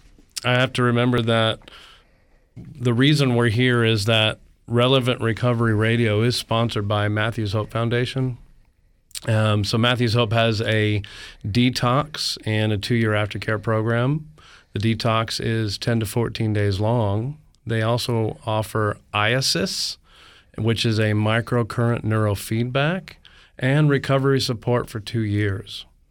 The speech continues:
Matthews Hope, um, website is matthews hope dot org. And if you need help or know somebody who needs help, please give them a call at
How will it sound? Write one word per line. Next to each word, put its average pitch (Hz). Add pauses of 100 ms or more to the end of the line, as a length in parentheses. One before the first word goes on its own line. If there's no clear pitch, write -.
(580)
Matthews 117
Hope, 131 (380)
um, 107
website 117
is 104
matthews 113
hope 113 (100)
dot 104
org. 117 (540)
And 110
if 120
you 123
need 139
help 139
or 120
know 117
somebody 127
who 120
needs 117
help, 113
please 143
give 135
them 120
a 107
call 113
at 104